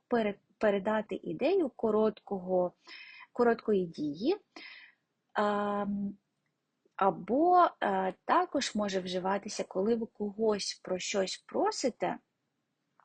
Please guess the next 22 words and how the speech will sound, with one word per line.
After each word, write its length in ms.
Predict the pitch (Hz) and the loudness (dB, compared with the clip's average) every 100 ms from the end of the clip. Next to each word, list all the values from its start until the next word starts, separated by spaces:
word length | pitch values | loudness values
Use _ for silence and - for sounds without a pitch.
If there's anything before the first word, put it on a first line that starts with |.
| _ _ - _ | _ _ -20 _
а, 160 | - 190 | -10 -8
зро-, 320 | 202 220 - | -2 0 0
е, 240 | 214 196 190 | 0 2 2
роблячи 500 | 262 311 269 - 208 | 2 2 0 -2 -8
таке, 360 | 190 - 240 226 _ - | -8 -4 -2 -2 _ -10
таку 220 | 214 208 | -2 -2
пом'якшену 800 | - 226 220 208 190 - 160 160 | 0 -2 2 2 2 -4 -10 -12
форму, 580 | - 339 403 302 185 - - - - - - | -4 0 2 2 0 -4 -14 -18 -18 -16 -10
ем, 380 | 180 170 165 - - - - - | -8 -6 -8 -10 -12 -14 -14 -4
ти-, 180 | - - | -4 -2
типу, 440 | 233 233 233 214 - _ - | -4 0 0 0 -2 _ 2
як 280 | 220 208 | 2 2
ніби 260 | 247 269 226 | 2 2 2
ви 100 | 202 | 0
кажете 420 | - 208 202 196 | -2 -2 -2 -4
"будь 240 | 175 190 180 | -2 -2 0
ласка", 440 | 202 - - - _ | -2 -4 -16 -20 _
так? 220 | - 320 - | -10 -10 -8
Тому 200 | 190 196 | -6 -4
що 140 | - | -4
насправді 440 | 185 - 214 202 202 | -6 -2 0 0 -2
китайці 580 | 196 214 214 - 202 | -2 0 0 -2 -8